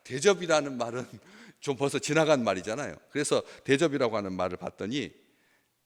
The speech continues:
돌보다, 돌본다. 대접이 그냥 사람들 뭐 먹고 마시게 해주는 것이 아니라 돌본다, 환대하다, 따뜻하게 돌봄을 받을 수 있도록,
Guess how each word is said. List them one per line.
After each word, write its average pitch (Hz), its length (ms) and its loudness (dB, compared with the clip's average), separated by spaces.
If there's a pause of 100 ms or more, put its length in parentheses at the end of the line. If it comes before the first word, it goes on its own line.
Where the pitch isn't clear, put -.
(160)
돌보다, 107 800 -2 (720)
돌본다. 87 720 -10 (240)
대접이 127 440 0
그냥 123 280 -6 (320)
사람들 139 500 -4
뭐 107 180 -4
먹고 107 280 -6
마시게 113 360 -8
해주는 117 280 -10
것이 95 220 -10
아니라 95 380 -8 (340)
돌본다, 107 760 -2 (220)
환대하다, - 680 -8
따뜻하게 - 800 -4
돌봄을 135 440 -8
받을 - 240 -20
수 - 160 -20
있도록, - 200 -20